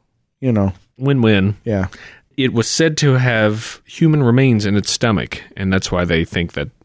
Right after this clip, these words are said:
Speaker 2: this was
Speaker 1: Wow.
Speaker 2: the thing. Also, I guess the attack stopped after that, so
Speaker 1: Yeah, that is the end of the attacks.
Speaker 2: that's, that's
Speaker 1: Or
Speaker 2: it.
Speaker 1: is it?
Speaker 2: <gasps> Le, but wait, there's no more. That
Speaker 1: That,
Speaker 2: was it.
Speaker 1: that, that was
Speaker 2: That
Speaker 1: it.
Speaker 2: was
Speaker 1: Yeah.
Speaker 2: fin.
Speaker 1: Yeah.
Speaker 2: Fin.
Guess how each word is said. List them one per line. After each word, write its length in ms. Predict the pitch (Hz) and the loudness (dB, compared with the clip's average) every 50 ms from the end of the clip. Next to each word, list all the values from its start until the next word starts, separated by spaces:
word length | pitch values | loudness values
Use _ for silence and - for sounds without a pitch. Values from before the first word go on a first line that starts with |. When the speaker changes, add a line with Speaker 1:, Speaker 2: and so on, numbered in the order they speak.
| _ _ _ | _ _ _
Speaker 2:
this 120 | - - 98 | -8 -2 -2
was 80 | 104 | 0
Speaker 1:
Wow. 160 | 110 147 175 | 0 0 0
Speaker 2:
the 80 | 156 - | 0 -2
thing. 160 | 101 98 82 - - - - - _ | -2 -2 -4 -4 -10 -16 -18 -16 _
Also, 380 | - 92 101 - - 113 107 | -6 -4 -2 0 2 2 4
I 100 | 101 101 104 | 2 2 0
guess 200 | 101 101 98 - | 0 -2 -2 -2
the 100 | - 87 | -2 -2
attack 320 | 87 - - 104 87 - - | -2 -2 -2 -2 -2 -2 -2
stopped 400 | - - - 95 90 - - - | -2 -2 0 -2 -2 -2 -4 -8
after 220 | - - - 87 | -12 -10 -10 -8
that, 260 | 73 50 50 - - - | -8 -10 -10 -12 -10 -6
so 320 | - - 69 - - - - _ - | -4 -4 -4 -4 -6 -12 -18 _ -6
Speaker 1:
Yeah, 180 | 147 175 190 165 | -2 0 0 0
that 180 | 113 135 139 | 2 2 2
is 140 | 151 160 143 | 2 2 2
the 120 | 139 143 160 | 2 2 4
end 80 | 180 170 | 4 4
of 60 | 147 | 4
the 80 | 135 | 2
attacks. 500 | 131 110 131 143 165 165 131 123 - - | 2 2 2 2 2 0 -2 -4 -6 -6
Speaker 2:
that's, 440 | - 90 90 - - - - - - _ _ _ _ _ _ - | -4 -4 -2 -4 -6 -8 -8 -10 -12 _ _ _ _ _ _ -8
that's 300 | 170 165 165 151 151 151 | -4 0 0 2 2 4
Speaker 1:
Or 120 | 143 143 | 2 2
Speaker 2:
it. 120 | 131 98 - | 0 0 -2
Speaker 1:
is 340 | 143 143 156 180 196 170 127 | 0 2 4 4 2 2 2
it? 320 | 127 117 101 92 - - - 185 | 2 0 0 -2 -6 -8 -6 -4
Speaker 2:
<gasps> 140 | 175 147 - | -4 -2 0
Le, 320 | 143 147 147 139 139 135 135 | 0 2 2 2 2 0 0
but 420 | 127 120 127 147 131 110 - - | 0 2 2 2 2 2 0 -2
wait, 360 | 127 139 147 147 117 95 87 - | -2 0 0 0 0 -2 -4 -6
there's 360 | 101 101 107 104 - 131 143 | -4 -2 0 0 0 0 2
no 200 | 170 180 190 190 | 2 4 4 2
more. 320 | 160 143 110 90 - - 117 | 2 0 -2 -4 -6 -8 -8
That 220 | - 98 - 98 | -4 -4 -2 0
Speaker 1:
That, 80 | - 143 | 0 0
Speaker 2:
was 140 | 123 - - | 0 -2 -2
it. 80 | 120 | -2
Speaker 1:
that, 140 | 117 127 117 | 0 0 2
that 180 | 110 113 110 98 | 2 2 0 2
was 160 | 101 101 92 | 0 0 0
Speaker 2:
That 120 | 101 90 85 | 0 -2 -2
Speaker 1:
it. 20 | 87 | -4
Speaker 2:
was 140 | 87 85 | -8 -8
Speaker 1:
Yeah. 80 | 98 92 | -10 -8
Speaker 2:
fin. 300 | - - 113 92 - - _ _ | -6 -4 -6 -6 -6 -12 _ _
Speaker 1:
Yeah. 120 | - 95 92 - _ _ - | -14 -14 -14 -16 _ _ -20
Speaker 2:
Fin. 260 | - - - - | -18 -16 -16 -16